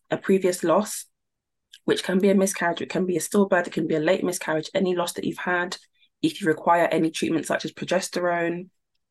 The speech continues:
The early pregnancy unit is a hub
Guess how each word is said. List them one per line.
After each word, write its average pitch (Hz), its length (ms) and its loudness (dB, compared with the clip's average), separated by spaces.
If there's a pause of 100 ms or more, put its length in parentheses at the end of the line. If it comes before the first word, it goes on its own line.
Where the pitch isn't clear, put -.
(220)
The 185 160 2
early 180 220 4
pregnancy 185 480 -2
unit 151 260 0
is 147 440 0
a 147 80 -2
hub - 400 -2